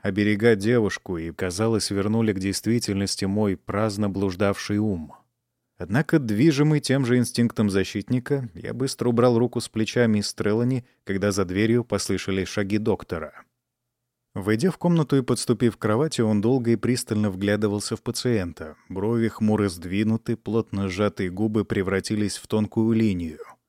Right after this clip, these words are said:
«В бессознательном состоянии вашего отца и сестры Кеннеди много общего», —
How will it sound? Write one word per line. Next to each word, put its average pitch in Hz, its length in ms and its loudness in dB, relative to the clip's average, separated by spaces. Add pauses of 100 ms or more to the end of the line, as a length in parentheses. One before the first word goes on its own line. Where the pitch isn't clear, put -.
(680)
«В 117 100 -2
бессознательном 160 800 4
состоянии 156 720 4
вашего 143 460 6
отца 160 340 2
и 113 140 4
сестры 127 480 0
Кеннеди 131 480 4
много 127 420 6
общего», — 92 500 -2